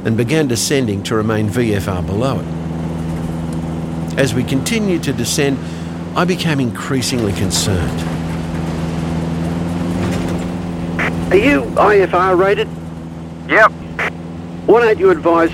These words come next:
Speaker 2: flight service of our situation? Uh, tell them you need to go I F R rather than keep descending and, and ask to be radar vectored into Perth.
Speaker 1: Not being a pilot, no doubt there is a lot I don't know.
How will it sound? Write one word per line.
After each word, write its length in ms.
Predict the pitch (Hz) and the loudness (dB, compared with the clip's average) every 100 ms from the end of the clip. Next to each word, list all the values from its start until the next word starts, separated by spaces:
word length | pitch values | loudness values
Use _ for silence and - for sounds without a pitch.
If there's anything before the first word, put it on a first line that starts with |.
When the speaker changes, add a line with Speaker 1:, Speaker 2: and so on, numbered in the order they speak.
| - | 2
Speaker 2:
flight 260 | 165 175 170 - | 4 4 2 4
service 380 | 151 127 127 | 6 6 2
of 80 | 131 | 4
our 160 | 123 123 | 4 4
situation? 800 | 165 147 123 120 139 147 104 82 - - 76 | 2 2 4 4 4 2 -2 -4 -10 -6 -2
Uh, 100 | 151 - - | -2 -2 0
tell 140 | 190 | 4
them 140 | 165 139 | 6 6
you 60 | |
need 180 | 139 139 | 4 2
to 80 | 147 | 2
go 240 | 131 127 85 | 4 4 4
I 200 | 135 135 | 4 6
F 180 | 131 127 | 4 4
R 280 | 139 143 147 | 2 4 4
rather 380 | 127 143 139 127 | 4 4 4 0
than 140 | 131 | 2
keep 240 | - 135 | 2 2
descending 540 | 123 117 147 156 135 117 | 0 2 4 6 6 4
and, 220 | 127 - | 2 2
and 140 | 143 | 4
ask 240 | 147 160 - | 4 2 0
to 60 | |
be 120 | 135 143 | 0 4
radar 340 | 156 156 147 | 4 6 4
vectored 340 | 156 160 156 | 4 2 4
into 160 | - - | 4 4
Perth. 360 | - 190 156 82 - - - - - 82 85 85 85 85 87 87 87 87 - 92 92 90 90 175 85 - - - - - - | 4 4 4 2 -6 -6 -6 -4 -4 -4 -4 -4 -4 -4 -4 -4 -4 -4 -4 -4 -4 -4 -4 -4 -4 -4 -4 -4 -6 -6 -4
Speaker 1:
Not 220 | 143 131 - | -2 -2 0
being 200 | 101 87 | 0 0
a 40 | 80 | -2
pilot, 480 | 185 190 143 85 143 | 0 2 2 0 0
no 160 | 151 | 2
doubt 240 | 131 127 131 | 2 0 0
there 160 | 139 | -2
is 100 | 135 | 0
a 60 | 151 | 0
lot 240 | 110 98 | 0 -2
I 140 | 113 104 | -2 -2
don't 240 | 90 87 | -2 -2
know. 300 | 135 180 | -2 -2